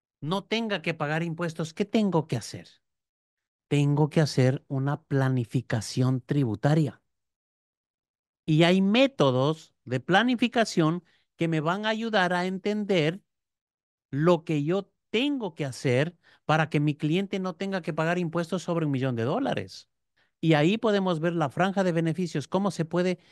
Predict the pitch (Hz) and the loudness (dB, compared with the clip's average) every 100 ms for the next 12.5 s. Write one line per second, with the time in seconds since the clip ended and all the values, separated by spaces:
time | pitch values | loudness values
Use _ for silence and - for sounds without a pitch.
0 | - - - 139 - 160 170 170 143 143 | -20 -12 -2 -2 0 2 6 4 2 0
1 | 139 - 139 131 156 123 - _ _ _ | -2 -2 -2 0 -2 -4 -12 _ _ _
2 | _ _ _ _ _ _ _ - 156 127 | _ _ _ _ _ _ _ -6 -6 -2
3 | 139 135 208 196 175 170 143 143 160 - | -4 0 0 2 2 2 2 0 -2 -6
4 | _ 147 139 123 131 127 120 127 120 - | _ -4 -4 -2 -4 -4 -6 -6 -6 -6
5 | 123 117 - - 127 117 143 147 147 135 | -6 -6 -8 -6 -6 0 0 2 0 -2
6 | - 120 117 110 - 143 135 - _ _ | -2 -6 -6 -10 -8 -8 -8 -12 _ _
7 | _ _ _ _ 135 127 - 143 123 107 | _ _ _ _ -8 -8 -6 -4 -4 0
8 | 175 208 - 156 170 - _ _ _ - | 0 -2 0 0 0 -6 _ _ _ -2
9 | 170 202 156 - 190 165 170 160 _ 160 | 0 2 0 -2 -2 -2 -4 -6 _ -2
10 | 190 202 185 160 156 170 175 165 147 160 | 0 -2 -2 -2 -4 -4 -6 -8 -8 -8
11 | 160 170 180 - - 175 160 147 131 131 | -4 -2 -2 -4 -4 -2 -2 -4 -2 -4
12 | 127 175 160 135 | -2 -6 -4 -6